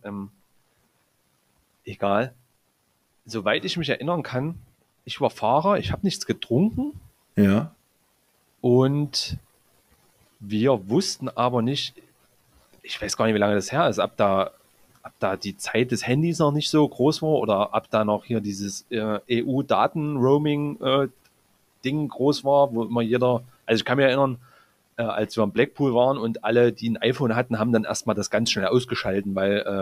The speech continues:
Speaker 1: äh, sonst hätten sie irgendwie eine Handyrechnung über dreihundert Millionen Euro gehabt. Und wir
Speaker 2: Mhm.
Speaker 1: wussten auf jeden Fall abends nicht mehr, wie wir auf, zu unserer Unterkunft kommen. Und als einziger Nüchterner und Fahrer wollte ich dann irgendwie mal die Karte haben, aber irgendwelche Besoffenen hatten dann immer,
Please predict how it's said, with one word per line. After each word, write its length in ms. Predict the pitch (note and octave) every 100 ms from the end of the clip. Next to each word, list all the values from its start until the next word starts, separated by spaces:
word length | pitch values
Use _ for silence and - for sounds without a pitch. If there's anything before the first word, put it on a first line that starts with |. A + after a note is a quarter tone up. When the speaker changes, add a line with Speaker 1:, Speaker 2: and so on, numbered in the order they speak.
| F#2
Speaker 1:
äh, 60 | - _
sonst 220 | - G2 A2+
hätten 160 | G#2+
sie 100 | G#2+
irgendwie 320 | A2 A2 G#2
eine 140 | G#2+ G2+
Handyrechnung 580 | G#2+ A#2 G#2 A2 A2+ A2
über 380 | A2 G2+ G2+ F#2+ _ _ _ _ _
dreihundert 540 | - G#2 A#2 A#2 G#2+
Millionen 340 | G#2 G2+ A2 A2+
Euro 320 | A#2 C3+ A2+
gehabt. 400 | G2+ G2+ A#2 - _ _ _ _ _ -
Und 180 | A#2+ A#2+
wir 100 | G#2
Speaker 2:
Mhm. 80 |
Speaker 1:
wussten 260 | G2+ F#2 F#2+
auf 120 | B2+
jeden 180 | C3 C#3+
Fall 200 | C3+ A2+
abends 360 | G2 G#2 D#3 -
nicht 140 | B2+
mehr, 140 | C#3 A#2+
wie 160 | B2
wir 100 | B2
auf, 120 | B2 B2 _ _
zu 180 | - A#2
unserer 300 | B2+ A#2+ C#3
Unterkunft 600 | E3+ E3+ - A2 G2+ -
kommen. 280 | G#2 G2
Und 400 | G2+ G#2 G2 - _ _ _ _ _ _ _ _ _ _ _
als 300 | - G2+ -
einziger 560 | - B2+ D#3 D#3+ C3 B2
Nüchterner 560 | A2 B2 - D#3 C#3+ C3+
und 160 | A2
Fahrer 560 | - A2 B2+ C#3+ B2 G2+
wollte 180 | G#2+ C3+
ich 120 | -
dann 140 | A#2+
irgendwie 260 | B2+ B2+ A#2
mal 200 | A2+ G#2+
die 120 | G#2+
Karte 360 | - C3 - G2
haben, 260 | C3 C#3 -
aber 360 | A2 A2+ A2+
irgendwelche 420 | C3+ C3+ C3+ B2+ G#2+
Besoffenen 560 | G#2 A#2 C3+ D3+ A#2+
hatten 240 | A2 - A2+
dann 140 | A2
immer, 200 | B2 A#2